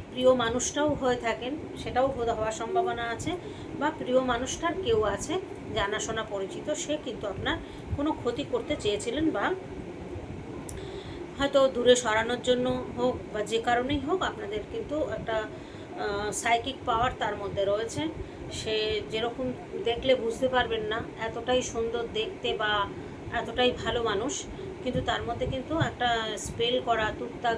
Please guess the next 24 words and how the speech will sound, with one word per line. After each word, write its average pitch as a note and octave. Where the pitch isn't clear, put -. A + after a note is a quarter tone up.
বশীকরণ, G#3+
এরকম A#3
টাইপের B3
একটা A3
মানসিকতা G#3
বা A3
জীবন A3
থেকে A#3
সরিয়ে A#3
দেওয়া, A3+
সব F4
কিছু, B3+
যারা A3
ব্ল্যাক G#3+
ম্যাজিক G#3+
করে, G#3+
স্পেল A3+
করেন, G#3
তারা G3
তো -
সবই A#3
করেন, F3+
তাই D4
না? A3